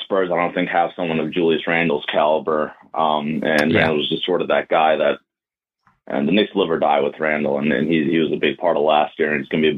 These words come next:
Speaker 1: big part of this year. So, you know, the Spurs are definitely missing some pieces.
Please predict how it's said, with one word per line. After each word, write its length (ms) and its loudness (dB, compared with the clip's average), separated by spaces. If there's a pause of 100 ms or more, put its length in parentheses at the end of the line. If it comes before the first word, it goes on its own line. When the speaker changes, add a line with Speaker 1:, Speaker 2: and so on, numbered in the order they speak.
Speaker 1:
big 60 -8
part 200 0
of 60 -2
this 220 -2
year. 300 0
So, 340 0 (560)
you 80 0
know, 280 0
the 120 -4
Spurs 360 0
are 260 2 (240)
definitely 340 2
missing 280 -2
some 120 -2
pieces. 540 0